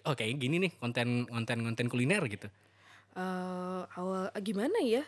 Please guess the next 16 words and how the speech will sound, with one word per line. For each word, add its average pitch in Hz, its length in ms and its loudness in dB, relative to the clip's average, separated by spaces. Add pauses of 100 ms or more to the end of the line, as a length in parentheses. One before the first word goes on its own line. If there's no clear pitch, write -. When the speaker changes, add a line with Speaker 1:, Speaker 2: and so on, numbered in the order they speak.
(160)
Speaker 1:
Hmm. 131 260 2 (500)
Speaker 2:
Eh, 190 360 -2
ya, 185 140 0 (280)
ya, 190 240 2
ak-, 185 240 -2
ak-, 196 200 2
itu 196 160 0
aja, 269 260 6
jalan 190 340 4
aja 208 240 0
gitu. 196 280 -4
Misalnya 185 340 -2
kayak 196 180 6
Speaker 1:
Hmm. 180 100 6
Speaker 2:
yang, 175 160 0 (880)
hmm, 185 800 -4